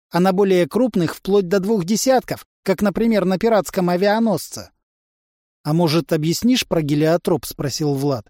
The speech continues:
«Я просто не понимаю даже не почему, а как он работает. Вот снизу острова тысячи этих камней. Они упираются в остров и не дают ему свалиться в бездну.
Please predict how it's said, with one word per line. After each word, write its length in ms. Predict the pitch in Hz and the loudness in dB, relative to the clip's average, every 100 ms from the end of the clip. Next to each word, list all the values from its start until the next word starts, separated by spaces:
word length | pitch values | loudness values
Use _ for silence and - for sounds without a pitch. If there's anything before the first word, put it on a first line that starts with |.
| _ _ _ _ 156 | _ _ _ _ -2
«Я 220 | 151 170 | 0 2
просто 260 | 202 - | 0 0
не 120 | 196 185 | 0 2
понимаю 420 | 196 220 233 180 | 2 2 2 2
даже 240 | 175 156 | 0 2
не 100 | 175 | 0
почему, 560 | 175 165 - 185 240 208 | 0 -2 0 2 2 2
а 140 | 127 - | -2 0
как 300 | 220 226 175 | 0 0 0
он 100 | 156 | 0
работает. 560 | 151 139 143 101 85 _ _ _ _ - | 0 -2 -4 -8 -14 _ _ _ _ -4
Вот 280 | 156 208 - | 0 0 2
снизу 440 | 208 226 180 208 | 2 2 2 0
острова 400 | 240 - 180 165 | 0 -2 0 0
тысячи 500 | - 247 - 175 202 | 0 -2 -2 -2 0
этих 340 | 196 165 180 | 0 -2 -6
камней. 480 | - 202 190 165 120 _ _ - | 0 2 2 0 -4 _ _ -4
Они 240 | 160 196 | 0 2
упираются 600 | 196 - 196 190 175 - | 2 2 2 4 2 0
в 100 | 160 | 0
остров 380 | 226 - 165 - | -2 -2 -4 -2
и 40 | 160 | -2
не 100 | 151 | 2
дают 340 | 165 190 185 | 0 0 -2
ему 220 | 170 160 | -2 -2
свалиться 540 | - 160 151 160 - 185 | -2 -2 -2 -2 -2 -2
в 80 | 196 | 0
бездну. 440 | 214 135 120 | 0 -2 -6